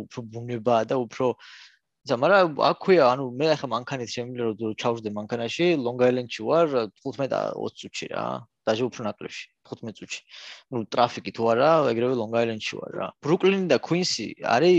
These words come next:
ლონგ-აილენდზე რეალურად რა, რო დაუკვირდე. უბრალოდ,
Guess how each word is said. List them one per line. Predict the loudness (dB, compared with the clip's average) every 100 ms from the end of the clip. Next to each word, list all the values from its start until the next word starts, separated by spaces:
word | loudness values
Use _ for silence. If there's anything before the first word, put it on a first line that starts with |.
| 4 0
ლონგ-აილენდზე | -2 2 4 6 4 -2 -8
რეალურად | -2 0 0 -4 -8
რა, | 0 2 2
რო |
დაუკვირდე. | 2 2 2 -2 -6
უბრალოდ, | -2 4 4 4